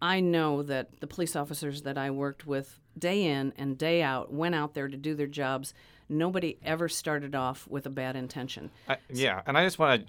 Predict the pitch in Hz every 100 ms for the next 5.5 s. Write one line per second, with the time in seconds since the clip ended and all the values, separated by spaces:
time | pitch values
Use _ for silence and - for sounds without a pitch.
0 | - - - 131 117 120 101 95 85 95
1 | - 165 156 139 143 127 98 110 110 110
2 | 107 - 101 92 92 90 87 - 95 95
3 | 110 117 104 101 - 107 101 95 92 95
4 | 104 101 98 98 95 - 120 131 - -
5 | 120 110 110 107